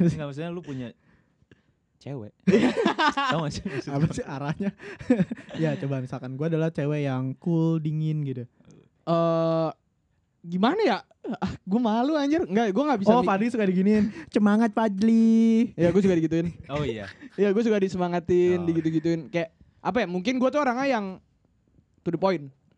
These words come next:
Speaker 2: Hmm.
Speaker 1: Contoh.
Speaker 3: Misalnya tiba-tiba gitu,
Speaker 2: Hmm.
Speaker 3: straightforward. Misalnya lagi diam-diam.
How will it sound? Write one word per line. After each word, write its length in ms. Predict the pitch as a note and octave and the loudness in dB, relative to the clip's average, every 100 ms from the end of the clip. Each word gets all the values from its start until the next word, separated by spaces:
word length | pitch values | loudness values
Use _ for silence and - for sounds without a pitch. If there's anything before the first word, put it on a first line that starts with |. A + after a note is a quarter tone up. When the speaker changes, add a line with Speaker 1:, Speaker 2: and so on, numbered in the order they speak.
| _ | _
Speaker 2:
Hmm. 200 | A#2+ A#2 | -8 -6
Speaker 1:
Contoh. 360 | A2 C#3 B2 - _ - | -2 -2 -2 -6 _ -16
Speaker 3:
Misalnya 340 | E3+ D#3+ F#3 - | -8 -2 -2 -4
tiba-tiba 560 | F#3+ F3+ E3+ G3 G3 | -4 -4 0 0 0
gitu, 260 | D#3+ C#3+ C#3 | -4 -10 -10
Speaker 2:
Hmm. 180 | - G#2+ | -10 -10
Speaker 3:
straightforward. 680 | G2+ D#3+ D#3 E3 E3+ E3+ - _ _ _ | -8 -8 -8 -8 -6 -8 -10 _ _ _
Misalnya 380 | C#3 C#3+ D3+ E3+ | -16 -10 -6 -6
lagi 220 | D#3+ C#3+ | -6 -8
diam-diam. 680 | C#3+ C#3+ C#3+ D3 D3+ D3 | -12 -10 -10 -8 -8 -10